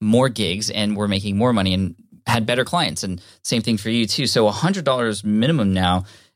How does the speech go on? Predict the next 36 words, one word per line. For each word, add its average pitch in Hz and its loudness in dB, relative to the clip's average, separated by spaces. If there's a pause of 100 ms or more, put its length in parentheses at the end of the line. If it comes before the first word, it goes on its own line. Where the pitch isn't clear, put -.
And, 135 0
you 165 0
know, 160 4
I 156 2
feel 185 0
like 160 0
people 147 -6
who 131 -4
are 123 2
in 113 2
there 110 2
now 104 0
would 101 -4
understand 101 -2
kind 98 -4
of 92 -4
this 95 -4
progression. 98 -2
So, 95 2
you 98 2
know, 95 2
you 101 0
don't 101 2
have 98 0
to 101 -2
worry 92 0
about 90 -2
that. 92 2
And 95 2
I'm 95 2
sure 101 0
the 92 0
content 92 -2
is 87 -2
valuable 92 0
and, 87 -6